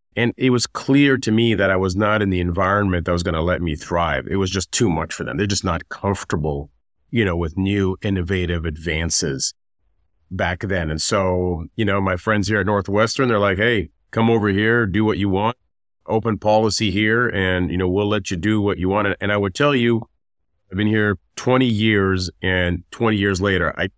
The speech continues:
get to do what I want, when I want, and work and develop.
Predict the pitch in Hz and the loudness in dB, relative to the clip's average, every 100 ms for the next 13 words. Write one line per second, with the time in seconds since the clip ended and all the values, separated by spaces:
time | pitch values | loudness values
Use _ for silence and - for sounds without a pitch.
0 | _ 110 - 92 92 90 85 78 _ - | _ -6 -4 -2 0 0 0 -4 _ -20
1 | 92 - 87 101 110 107 92 90 90 95 | -18 -10 -2 0 2 2 2 0 -2 -4
2 | 101 92 104 104 98 87 85 87 - 85 | -4 -2 -2 -2 -2 0 0 -2 -4 -8
3 | 82 90 95 98 90 87 82 80 90 95 | -4 -2 -2 -4 -4 -4 -4 -2 0 -2